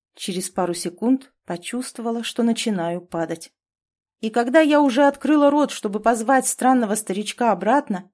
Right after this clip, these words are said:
на меня сбоку налетели потревоженные гулом птицы. Они, словно одна большая туча, на несколько секунд перекрыли солнечный свет, закружив меня в воздухе. Острые когти царапали лицо и тело,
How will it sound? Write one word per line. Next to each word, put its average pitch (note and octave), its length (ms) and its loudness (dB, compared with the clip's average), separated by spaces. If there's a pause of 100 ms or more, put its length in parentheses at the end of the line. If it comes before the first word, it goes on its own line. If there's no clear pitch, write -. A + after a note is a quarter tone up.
(260)
на G#3+ 160 -2
меня A#3 320 2
сбоку G#3+ 500 -2
налетели A#3+ 460 -2
потревоженные C4 840 2
гулом G#3+ 360 0
птицы. - 600 -8 (760)
Они, B3+ 440 2
словно A3 440 2
одна G#3+ 280 2
большая F#3+ 480 0
туча, C4 540 -2 (140)
на G#3+ 120 -2
несколько C#4 520 2
секунд D#4 520 2
перекрыли A#3+ 520 2
солнечный C4 640 2
свет, G#3 480 -4 (140)
закружив G#3 640 -2
меня G3+ 260 -2
в G3 40 -6
воздухе. F#3+ 600 -6 (520)
Острые F#3+ 420 -4
когти A3 380 -2
царапали A3 560 -2
лицо G3+ 340 -2
и A3 80 -2
тело, F3 440 -6